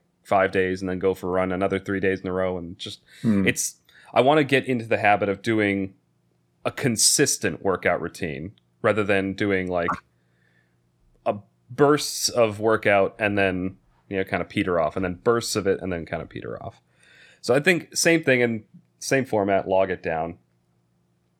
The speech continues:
Speaker 2: Those, um, Digimon watches that we were talking about the other day,
Speaker 1: Mm.
Speaker 2: uh, so my brother's got one now,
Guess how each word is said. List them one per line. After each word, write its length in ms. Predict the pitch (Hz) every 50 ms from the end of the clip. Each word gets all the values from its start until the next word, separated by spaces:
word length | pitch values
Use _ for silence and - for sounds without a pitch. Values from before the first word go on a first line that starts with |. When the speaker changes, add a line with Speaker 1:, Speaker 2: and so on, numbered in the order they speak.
| _ -
Speaker 2:
Those, 600 | 135 143 170 202 208 196 - - - - - - - -
um, 760 | 127 127 127 123 123 123 123 120 120 120 117 113 - 113 - _ _ _ -
Digimon 640 | - 120 113 - 135 135 131 123 110 104 98 92 87
watches 460 | 87 - - - - 92 85 78 -
that 80 | - 98
we 60 | 98
were 60 | 98
talking 180 | 98 - 113 107
about 160 | - 104 95
the 120 | 95 92 92
other 240 | 92 92 98 92 78
day, 180 | 160 165 165 - -
Speaker 1:
Mm. 340 | 120 110 101 92 87 90 101 _ _ _ _ _ _ _ _ _ _ _ _ _ _ _ _ _ _ _
Speaker 2:
uh, 300 | - 101 101 104 101 95
so 100 | - - 127
my 60 | 120
brother's 280 | 120 147 143 120 104
got 240 | - - 123 - -
one 140 | - 87 82
now, 320 | 85 90 98 104 110 101